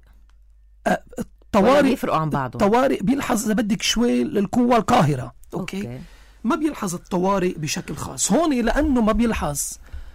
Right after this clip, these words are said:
Speaker 1: ال-، الحروب،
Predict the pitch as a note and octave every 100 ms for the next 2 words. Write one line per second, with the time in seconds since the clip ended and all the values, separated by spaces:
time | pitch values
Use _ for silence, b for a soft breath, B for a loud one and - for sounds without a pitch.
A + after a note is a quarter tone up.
0 | b b b - - D3 C#3+ C#3+ C3+ -
1 | - C3 C3+ - - - - _ _ -
2 | _ - D#3 - E3 D#3+ G#3+ G3